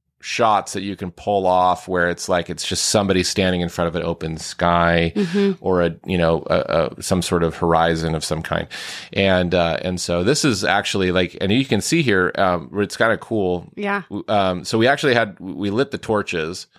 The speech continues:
Speaker 1: and we only could only get, like, a couple of shots. So we were
Speaker 2: Yeah.
Speaker 1: rehearsing this
Speaker 2: 'Cause
Speaker 1: a
Speaker 2: we had to
Speaker 1: lot.
Speaker 2: have an on-site medic. You,
Speaker 1: Yeah.
Speaker 2: people don't understand all the things that go into this.
Speaker 1: Yeah.
Speaker 2: You can't even light the fire in the,
Speaker 1: Uh-uh.
Speaker 2: the place unless you have an on-site medic.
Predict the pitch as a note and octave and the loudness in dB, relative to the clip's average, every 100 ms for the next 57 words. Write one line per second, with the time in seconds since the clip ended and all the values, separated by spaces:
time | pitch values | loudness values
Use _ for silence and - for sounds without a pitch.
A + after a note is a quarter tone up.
0 | _ - - G#2 B2+ C3 B2 B2+ A2+ G2 | _ -20 -4 2 2 4 2 4 4 2
1 | F2+ E2+ A2+ A2 F#2+ F2 F2 - E2 C2 | -2 -2 -2 0 0 -2 -2 0 0 0
2 | - F2+ F#2+ F#2+ F2+ F2 F2 F#2+ F2 G2+ | -6 -4 -4 -2 0 0 -2 -4 -2 -2
3 | - F#2 F2+ E2+ F2 - A3+ A#3+ C4+ C4+ | -4 -6 -4 -4 -4 -4 0 2 2 2
4 | A#3 A#2 G#3+ A3 G#3+ C#3 F#3+ G3+ E3 - | 2 2 2 0 -2 0 0 0 -2 -6
5 | - - A3+ - G3+ F#3+ A#3+ A#3 A3 A3 | -20 -8 -8 -4 0 0 2 2 0 -2
6 | - G#3+ G3+ F3 G3+ G3+ G#3+ G3+ F3 F#3 | -2 -2 0 -2 -2 -2 -2 -2 -2 0
7 | F#3+ G3 F#3 F#3+ G3 G3 - A#3+ B3 A#3 | 2 2 2 4 2 0 0 0 2 0
8 | G#3 G3 G3 G#3 F#3 - F#3+ G3 F3+ E3+ | 0 2 0 0 -4 0 2 2 2 0
9 | F3 - _ - - G#3 A3 G#3 - - | -2 -8 _ -8 -2 0 0 -2 -6 -12
10 | F#3+ G3+ G3+ F#3 C#2+ E2+ G#2+ - F#3+ A3 | -2 2 4 4 4 0 -4 -12 -6 -6
11 | E3+ - A3 G#3 - - - G3 F#3+ F#3 | -6 -4 0 0 -2 -12 -4 -4 -2 0
12 | F#3+ F#3 F#3 F3+ E3+ F#3 F3+ B2+ B3 C4+ | 0 2 0 0 0 0 -2 0 2 2
13 | - | -2